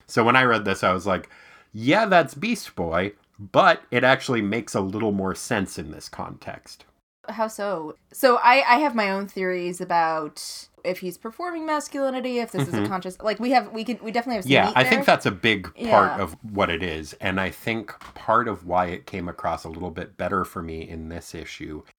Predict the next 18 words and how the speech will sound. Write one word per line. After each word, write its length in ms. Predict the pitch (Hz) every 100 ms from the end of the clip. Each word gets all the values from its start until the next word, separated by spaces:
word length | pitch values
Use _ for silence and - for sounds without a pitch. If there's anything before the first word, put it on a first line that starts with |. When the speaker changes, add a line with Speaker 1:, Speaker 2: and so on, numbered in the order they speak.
| -
Speaker 1:
is 580 | 104 95 92 87 76 - _ -
we 240 | 101 110
see 560 | - - 110 101 98 95 _
definitively 880 | 107 92 120 110 104 92 104 95 92
and 320 | 92 90 82
canonically 640 | - 85 85 80 - 87 76
that 200 | 69 -
he 120 | 76
is 140 | 71
full 240 | - - 73
of 100 | -
shit. 240 | - - _ _ _
Like, 340 | 104 98 92 -
we've 340 | 110 107 90 - -
certainly 420 | - 170 127 104
been 160 | 98
able 260 | 95 87 90
to 520 | - 95 85 80 78